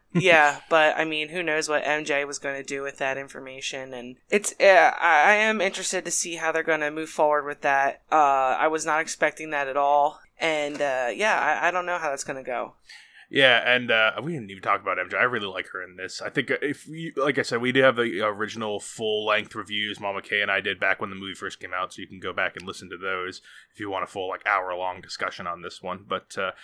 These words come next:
Speaker 1: I, yeah, I, li-, I really like M J in this one. I like her, the way they use her. She wasn't,
Speaker 2: Mm-hmm.
Speaker 1: um, in the, much of the first one. But, uh, anyway, uh, the second post-credits scene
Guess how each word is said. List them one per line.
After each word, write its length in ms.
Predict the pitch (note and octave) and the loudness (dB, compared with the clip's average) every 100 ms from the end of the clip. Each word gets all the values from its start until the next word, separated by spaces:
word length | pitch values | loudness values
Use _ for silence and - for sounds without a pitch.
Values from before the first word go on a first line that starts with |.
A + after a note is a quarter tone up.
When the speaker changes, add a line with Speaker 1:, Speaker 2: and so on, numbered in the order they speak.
| - | -4
Speaker 1:
I, 80 | G#2+ | -2
yeah, 160 | G2 F#2 | -2 -2
I, 120 | F#2+ | -4
li-, 200 | F2+ F#2+ - | -4 -10 -10
I 60 | F2+ | -14
really 140 | G2+ G2 | -12 -8
like 200 | F2 F2 | -8 -8
M 140 | F#2 F#2 | -14 -12
J 160 | G2 | -10
in 80 | F2+ | -10
this 180 | F#2+ - | -8 -8
one. 140 | G2+ | -8
I 80 | G2+ | -8
like 160 | G2 F#2+ | -8 -8
her, 160 | G2+ F2 | -8 -10
the 100 | G2 | -8
way 140 | G2 | -8
they 120 | F#2+ | -8
use 260 | F#2 G2 - | -10 -12 -8
her. 200 | G2+ G2+ | -8 -8
She 100 | - | -8
wasn't, 240 | A2 D#3+ D#3+ | -6 -6 -10
Speaker 2:
Mm-hmm. 100 | G#2 | -14
Speaker 1:
um, 140 | G2+ - | -16 -16
in 100 | A2 | -14
the, 60 | |
much 220 | G2+ G#2 - | -8 -8 -8
of 40 | |
the 60 | G2+ | -6
first 320 | A2+ G#2 - | -4 -4 -6
one. 180 | G2+ G2 | -12 -8
But, 300 | G2 - A#2 | -10 -8 -6
uh, 120 | G#2+ - - | -6 -6 0
anyway, 340 | D#3+ D3+ C3+ C3 | 4 6 6 6
uh, 120 | C3 | 2
the 80 | B2 | 2
second 460 | - G3 D#3 A#2+ | 6 6 6 -2
post-credits 680 | - B2+ G#2 B2 A2 A2+ - | 0 0 0 2 2 0 -10
scene 440 | - - A2 G2+ | -14 -10 -8 -8